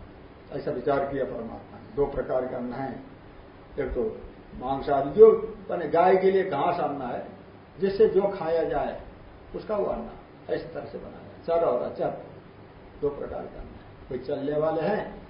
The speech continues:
कोई न चलने वाले हैं, ऐसा अन्न बनाया। यही होगा।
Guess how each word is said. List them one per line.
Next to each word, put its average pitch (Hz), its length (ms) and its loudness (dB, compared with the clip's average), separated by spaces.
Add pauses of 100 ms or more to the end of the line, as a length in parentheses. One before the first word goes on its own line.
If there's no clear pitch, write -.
कोई - 100 -2
न 151 160 -4
चलने 160 280 -6
वाले 85 260 -8
हैं, - 320 -14
ऐसा - 180 -6
अन्न - 120 -10
बनाया। - 360 -14 (2500)
यही 147 200 6
होगा। - 180 -6